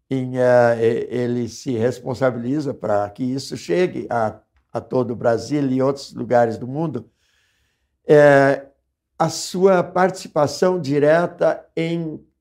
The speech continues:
comissões, em, ah, eh, comissões de jovens, em, ah, também o senhor teve a oportunidade de fazer publicações. São, assim, tarefas,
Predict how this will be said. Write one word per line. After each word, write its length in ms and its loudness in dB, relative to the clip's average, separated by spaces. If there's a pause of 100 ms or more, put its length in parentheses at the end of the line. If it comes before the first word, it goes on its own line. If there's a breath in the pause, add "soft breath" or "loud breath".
(120)
comissões, 1120 -2 (800)
em, 440 -2
ah, 640 2 (400)
eh, 160 -4
comissões 560 -4
de 100 -2
jovens, 1120 2 (440)
em, 380 0
ah, 480 4
também 400 4
o 60 0
senhor 280 0
teve 300 -4
a 40 0
oportunidade 540 -2
de 60 -16
fazer 400 -6
publicações. 1400 0 (340)
São, 240 0
assim, 500 0 (240)
tarefas, 960 0